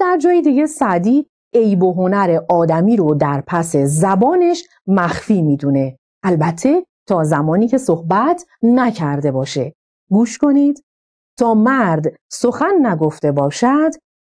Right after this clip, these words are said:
عیب و هنرش نهفته باشد. این بیشه گمان مبر که خالی است، باشد که پلنگ خفته باشد.» حافظ هم سخن رو همون قلمی می‌دونه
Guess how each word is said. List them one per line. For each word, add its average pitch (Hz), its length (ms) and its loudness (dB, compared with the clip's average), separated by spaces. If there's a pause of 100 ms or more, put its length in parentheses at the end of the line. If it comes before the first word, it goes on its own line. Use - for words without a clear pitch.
عیب 233 380 2
و 156 100 0
هنرش 269 760 -2 (200)
نهفته 147 540 -2
باشد. 127 440 -6 (520)
این 214 300 2
بیشه 208 560 0 (360)
گمان 285 480 2
مبر 392 460 2
که 254 100 0
خالی 175 440 0
است، - 240 -8 (300)
باشد 240 680 2
که 269 140 -2
پلنگ 269 680 0 (280)
خفته 160 460 -2
باشد.» 127 460 -4 (260)
حافظ 302 520 0
هم 359 260 -2 (200)
سخن 302 520 -2
رو 277 260 0
همون 190 420 0
قلمی 156 440 2
می‌دونه 311 480 2